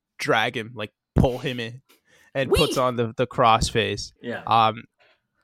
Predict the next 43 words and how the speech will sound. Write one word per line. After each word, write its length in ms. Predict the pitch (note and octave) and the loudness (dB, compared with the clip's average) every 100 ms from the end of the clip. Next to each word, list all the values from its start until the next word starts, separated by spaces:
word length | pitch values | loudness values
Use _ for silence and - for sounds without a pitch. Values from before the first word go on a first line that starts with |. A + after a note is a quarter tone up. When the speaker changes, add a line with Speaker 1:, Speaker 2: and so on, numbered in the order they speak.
| _ _ _ - | _ _ _ 0
Speaker 1:
Kurt 340 | - G#3+ A3+ | 4 4 4
slides 580 | - - E3 E3 F#3 F#3+ | -2 -4 2 6 6 6
out 140 | F#3 | 4
of 60 | F3+ | 4
the 60 | E3 | 0
crossface, 920 | - C3+ C#3 C3+ - A2+ G#2+ - - _ _ _ _ | 0 4 4 2 -2 -2 -2 -6 -12 _ _ _ _
uh, 220 | A#2+ A#2+ B2 | -2 -2 -2
in 140 | C#3+ | -4
the 80 | C#3 | -4
way 240 | C#3 C#3+ | -2 -2
that, 300 | C#3 B2+ A#2 | 0 0 -2
like, 200 | B2+ B2 | -4 -4
most 220 | C#3+ D3+ | -6 -6
people 180 | F3 D3+ | -8 -8
would 100 | C#3+ | -6
do 140 | C#3+ C#3 | -4 -4
it, 100 | B2+ | -2
where 140 | B2+ | 0
they, 160 | A#2+ A#2+ | 0 -2
like, 180 | A2+ A2 | -4 -6
set 200 | - C3+ | -2 -2
up 80 | B2 | -2
for 160 | C3 | -2
a 40 | G#2+ | -4
pin, 420 | - C3+ C3 D#3+ _ _ _ _ _ | -4 -8 -10 -16 _ _ _ _ _
like, 160 | A2+ A#2 | -2 0
Speaker 2:
Yeah. 80 | |
Speaker 1:
while 180 | A#2 A2 | 0 -2
still 320 | - - C3 | -4 -4 -4
in 140 | B2+ B2 | -4 -6
the 100 | A#2+ | -2
crossface 520 | B2 A#2 - B2 - | 0 0 0 -4 -8
position, 360 | B2 A#2 - C3+ | -10 -12 -14 -6
kind 260 | C#3+ D3+ | -4 -4
of. 180 | E3 E3+ _ _ | -6 -10 _ _
But 100 | E3 | -10
instead 200 | D#3 A3+ | -2 -2
of 60 | C4 | 0
doing 200 | B3+ G#3 | -4 -2
that, 220 | G3+ E3+ | -2 -2
he 100 | E3+ | -4
rolls 460 | E3+ F#3 B3 - - | 0 0 0 -2 -4
through, 540 | F#3 A3 E3+ C3+ | -2 0 0 -2